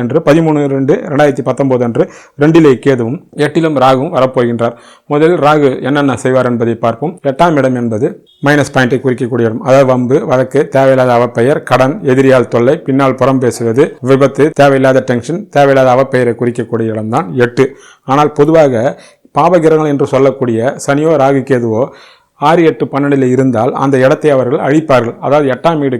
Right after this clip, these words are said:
கெட்ட பலன்கள் அத்தனையும் கெட்டுவிடும் என்பது உறுதி. இப்படிப்பட்ட எட்டாம் வீடால்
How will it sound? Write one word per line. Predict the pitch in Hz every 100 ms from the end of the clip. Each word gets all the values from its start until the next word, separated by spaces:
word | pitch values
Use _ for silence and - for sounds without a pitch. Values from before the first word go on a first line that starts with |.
| -
கெட்ட | 131 156 135
பலன்கள் | 123 127 -
அத்தனையும் | 127 143 147 151 -
கெட்டுவிடும் | 143 165 151 139 127
என்பது | 113 120 151
உறுதி. | 135 123 123 - - - - -
இப்படிப்பட்ட | 147 151 139 131 131
எட்டாம் | 127 165 165
வீடால் | 147 139 156